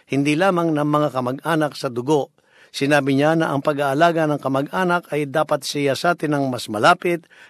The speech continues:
kapag pinag-iisipan kung saan ilalagay ang mga bulnerableng kabataan. Idinagdag niya na kapag umalis ang isang tao sa komunidad,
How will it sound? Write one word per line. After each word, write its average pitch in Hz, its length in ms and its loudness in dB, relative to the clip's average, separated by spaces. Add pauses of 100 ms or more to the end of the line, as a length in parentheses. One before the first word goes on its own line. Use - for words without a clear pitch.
kapag 147 300 0
pinag-iisipan 165 880 -2
kung 147 240 -2
saan 151 320 0
ilalagay 147 640 2 (320)
ang 139 100 -4 (120)
mga 143 100 0
bulnerableng 151 800 0
kabataan. 135 840 -2 (480)
Idinagdag 175 480 -2
niya 175 240 -2
na 135 80 -4
kapag 147 320 -4
umalis 151 400 0
ang 156 80 -4
isang 143 320 -6
tao 156 320 -4
sa 135 140 -8
komunidad, 135 560 -2